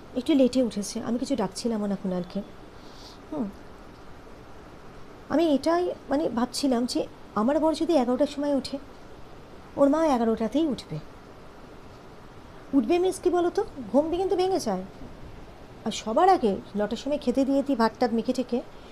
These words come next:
সবার আগে শুয়ে ঘুমিয়ে পড়ে। কিন্তু আমার একটাই কথা ছিল যে, "তুমি এখন উঠলে কেন?" তখন কুণালের সাথে যখন ও উঠলো, মানে কুণাল ডাকলো আমাদেরকে, আমার সত্যিকার যদি আমরা ডিপ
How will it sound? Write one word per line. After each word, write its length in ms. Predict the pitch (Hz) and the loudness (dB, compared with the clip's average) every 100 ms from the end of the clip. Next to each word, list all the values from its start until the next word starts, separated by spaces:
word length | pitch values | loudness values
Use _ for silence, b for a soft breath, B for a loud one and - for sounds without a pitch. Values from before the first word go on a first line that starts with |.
| B | B
সবার 260 | - - 247 | -2 2 2
আগে 140 | 254 | 2
শুয়ে 220 | 262 240 202 | 2 2 4
ঘুমিয়ে 220 | 190 175 | 2 2
পড়ে। 120 | - 165 | -2 -4
কিন্তু 340 | 175 160 - - - - - - B B B | -4 -8 -10 -16 -16 -18 -16 -16 B B B
আমার 180 | 233 339 | 0 2
একটাই 340 | 330 - 339 - | 2 0 -4 -2
কথা 200 | 196 190 | -4 -4
ছিল 280 | - 190 190 | -8 -6 -6
যে, 140 | - - - | -6 -6 -2
"তুমি 260 | 269 339 | 0 2
এখন 280 | 277 - 311 | 2 0 -4
উঠলে 260 | 302 - 175 | -6 -4 -4
কেন?" 140 | 160 170 | -2 -4
তখন 260 | 208 196 277 - | -2 -2 -4 -4
কুণালের 300 | 208 214 254 | -2 0 0
সাথে 260 | - 269 | -2 -4
যখন 200 | 285 285 | -2 0
ও 40 | 277 | 2
উঠলো, 420 | 240 233 233 208 - | 2 0 -2 -2 -2
মানে 120 | 220 - | -4 0
কুণাল 220 | 240 247 | 0 2
ডাকলো 360 | 226 214 254 320 - B B B | 0 0 -2 -2 -6 B B B
আমাদেরকে, 400 | 262 320 311 - | 6 6 4 0
আমার 120 | 220 | -4
সত্যিকার 380 | - 233 240 262 | -4 -4 -2 0
যদি 200 | 269 262 | 0 2
আমরা 140 | 262 | 2
ডিপ 180 | 208 214 | 2 0